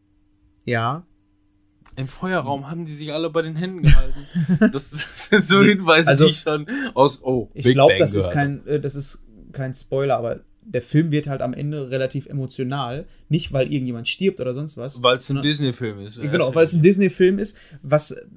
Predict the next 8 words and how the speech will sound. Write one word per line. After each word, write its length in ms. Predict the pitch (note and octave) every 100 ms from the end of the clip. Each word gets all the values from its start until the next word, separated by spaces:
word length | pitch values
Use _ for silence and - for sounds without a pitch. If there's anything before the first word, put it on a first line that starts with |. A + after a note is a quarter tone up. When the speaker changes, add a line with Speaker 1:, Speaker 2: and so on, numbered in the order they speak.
| _
Speaker 1:
halt 480 | - D#3 A2 - C#3
Toy 140 | D#3+ E3+
Story 240 | E3 C#3
drei 260 | C#3 - F#3+
für 120 | F#3
mich 220 | F3 -
so 140 | D#3+
krass, 400 | D3 - D3 -